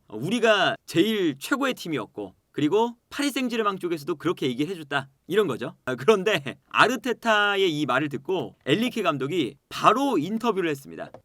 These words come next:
어떻게 했냐? 아르테타의 발언을 듣고 엔리케 감독은 정반대의 이야기를 했습니다. 아르테타가 참 훌륭한 그런 감독이지만 아스날이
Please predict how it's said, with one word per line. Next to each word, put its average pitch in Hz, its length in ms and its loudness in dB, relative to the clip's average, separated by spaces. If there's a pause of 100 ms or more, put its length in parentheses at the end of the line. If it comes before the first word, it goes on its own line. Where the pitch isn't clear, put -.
어떻게 147 300 -2
했냐? 147 340 -4 (100)
아르테타의 233 960 2
발언을 170 400 0
듣고 139 480 -4 (100)
엔리케 220 380 2
감독은 123 580 -2 (120)
정반대의 208 920 0
이야기를 143 260 -2
했습니다. 107 480 -10 (160)
아르테타가 190 760 2
참 208 200 -6
훌륭한 226 760 -2 (120)
그런 127 520 -2 (100)
감독이지만 151 880 0
아스날이 151 760 0